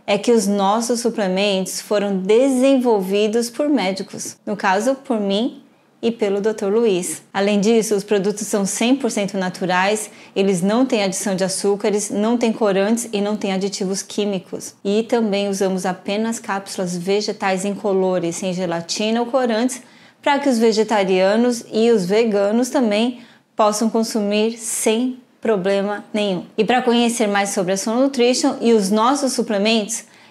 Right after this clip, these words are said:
eu convido você a clicar aqui no botão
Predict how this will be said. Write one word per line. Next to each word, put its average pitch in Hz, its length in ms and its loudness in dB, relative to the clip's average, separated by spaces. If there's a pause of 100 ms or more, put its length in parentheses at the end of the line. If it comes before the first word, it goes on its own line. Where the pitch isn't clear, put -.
eu 254 140 4
convido 226 460 2
você 208 500 0
a 214 140 -2
clicar 226 560 -2
aqui 196 240 -6
no 196 100 -2
botão 220 480 0